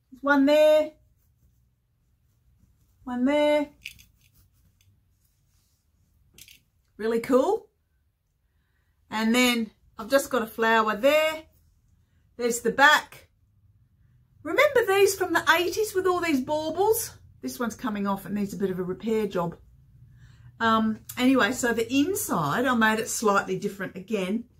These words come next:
and it probably needs a wash, but, uh, calico lined. This section here is all padded, and you can put an iPad in it or a tablet. I don't often do that.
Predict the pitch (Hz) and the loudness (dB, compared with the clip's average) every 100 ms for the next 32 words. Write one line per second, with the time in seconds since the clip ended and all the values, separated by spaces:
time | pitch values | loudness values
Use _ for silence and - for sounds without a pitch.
0 | _ _ _ - 196 190 240 208 190 185 | _ _ _ -12 -10 -8 -6 -4 -2 -4
1 | 175 185 185 156 247 - - 175 - 214 | -4 -2 -2 -2 -4 -8 -10 -12 -8 -6
2 | 196 - _ - - 269 277 277 254 240 | -6 -8 _ -10 0 2 4 2 0 0
3 | 480 - _ _ _ _ _ 202 208 202 | -2 -6 _ _ _ _ _ -4 0 0
4 | 262 392 - _ _ _ _ _ _ _ | -2 -6 -16 _ _ _ _ _ _ _
5 | 196 302 330 - 294 - - 254 247 247 | -2 0 0 -2 -2 -2 -2 -2 2 0
6 | 240 233 220 233 226 220 - 254 202 165 | 0 -2 0 4 2 2 -4 -2 0 0
7 | 165 208 202 196 208 233 214 208 208 226 | -2 -6 -6 -4 -6 -4 -4 -2 0 0
8 | 226 240 233 247 349 494 - - - - | -2 -4 -2 -2 -2 -6 -18 -20 -20 -20
9 | - _ _ 202 196 190 220 202 220 320 | -20 _ _ -8 -8 -4 -2 0 0 -2
10 | - - _ _ _ _ _ - _ _ | -4 -18 _ _ _ _ _ -20 _ _
11 | - 226 254 240 220 220 202 196 202 202 | -10 2 4 6 2 -2 -4 -2 0 0
12 | 240 359 | 0 -2